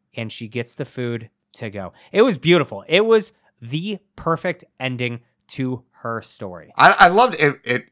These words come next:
Speaker 2: it encapsulated it. It brought it around. She figured out the thing. She presented it to him, and it made him happy. And I love that she got to go. I love the subtle little thing. She's like, "Actually, my eyes were a little bit bigger than my stomach. Do you think I could get this to go?"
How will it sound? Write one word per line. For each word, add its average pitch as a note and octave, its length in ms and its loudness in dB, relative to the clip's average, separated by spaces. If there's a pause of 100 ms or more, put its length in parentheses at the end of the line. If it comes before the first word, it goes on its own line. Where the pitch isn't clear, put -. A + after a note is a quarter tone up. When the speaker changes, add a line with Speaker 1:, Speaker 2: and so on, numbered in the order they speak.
(140)
Speaker 2:
it A#2+ 240 -4 (260)
encapsulated D#3+ 760 4
it. D#3+ 200 4
It A2 300 -4
brought D3+ 240 8
it F3 100 2
around. C#3 400 4
She - 200 -4
figured D#3+ 420 -2
out D3+ 260 6
the C#3 80 -6
thing. B2+ 500 0 (360)
She - 160 -2
presented D#3 420 6
it F#3+ 140 4
to D#3+ 200 6
him, D3+ 280 4
and C3 180 6
it B2 140 0
made C#3+ 240 4
him F3+ 300 6
happy. C#3+ 480 6
And B2+ 120 4
I C3 60 6
love C3 220 2
that C#3+ 140 0
she - 140 0
got C#3 180 4
to C#3+ 60 -6
go. C3+ 220 4
I B2+ 120 4
love D#3+ 260 6
the E3+ 80 2
subtle F3+ 360 4
little E3+ 160 2
thing. F3 240 0
She's C#3 240 -2
like, C3+ 240 4 (460)
"Actually, C#3+ 400 4
my B2+ 160 6
eyes A#2+ 340 4
were G#2+ 100 0
a G#2+ 60 0
little A2 200 -2
bit G#2 180 -2
bigger G#2+ 260 -2
than F#2 80 -10
my F#2+ 160 -6
stomach. F2 480 -6
Do G2+ 80 -10
you F#2 60 -10
think G#2+ 200 -6
I G#2 80 -4
could G2+ 160 -12
get G#2 180 -6
this G#2 160 -4
to - 120 -12
go?" G#2 440 -2